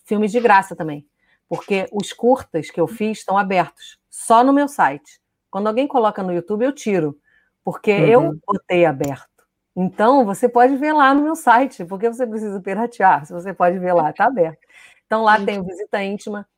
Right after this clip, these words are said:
Speaker 1: tem o A Luz do Dia, que é um filme que eu fiz também, tem o Baca nos Trópicos, que não é direção minha, mas é produção nossa, que é sobre mulheres do vinho no Vale do Rio São Francisco. Esses três filmes estão abertos sem custo nenhum. E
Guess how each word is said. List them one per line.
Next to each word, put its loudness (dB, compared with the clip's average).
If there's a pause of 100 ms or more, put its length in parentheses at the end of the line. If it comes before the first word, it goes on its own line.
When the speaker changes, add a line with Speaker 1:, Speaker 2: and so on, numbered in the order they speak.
(120)
Speaker 1:
tem -6
o 0
A 4
Luz 0
do -6
Dia, -4
que -10
é 0
um 0
filme -6
que -10
eu -6
fiz -16
também, -6
tem -4
o -2
Baca 2
nos -10
Trópicos, 0
que -16
não -4
é 2
direção -4
minha, -4
mas -4
é 0
produção -8
nossa, -6
que -8
é -4
sobre -6
mulheres 2
do -4
vinho -2
no -6
Vale 0
do -6
Rio -8
São -14
Francisco. -10 (300)
Esses -4
três -4
filmes -6
estão 0
abertos 2
sem -4
custo -4
nenhum. -4 (340)
E 6